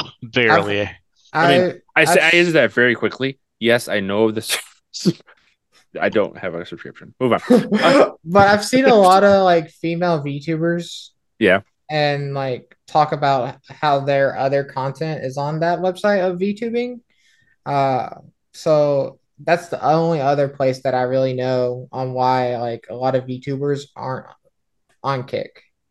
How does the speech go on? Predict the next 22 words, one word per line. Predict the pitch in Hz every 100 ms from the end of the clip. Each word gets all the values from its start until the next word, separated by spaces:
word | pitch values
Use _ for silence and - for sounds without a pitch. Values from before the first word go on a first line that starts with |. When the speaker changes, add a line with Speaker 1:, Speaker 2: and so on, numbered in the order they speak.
| _ _ _ _ _ _ _ _ _ _ _ -
Speaker 2:
You | 139
know, | 135
'cause | 131 139
there's | 143 139
already | 139 139 135
established | - 123 127 123 -
platforms. | 135 123 - 127 120 131 - _ _ _ _ _ _ -
Speaker 1:
Yeah, | 208 120
I | 127
mean, | 135 123
that, | 139 135
that | 143 139
makes | 120 117
sense, | - 123 139 139
and | 120
it | 117 -
kinda | 135 135 127
goes | 117 113 110
back | 110 113 120 -
to | - 113
the, | 110 107 104 - _ _ _ _ _ - _ -
uh, | 127 117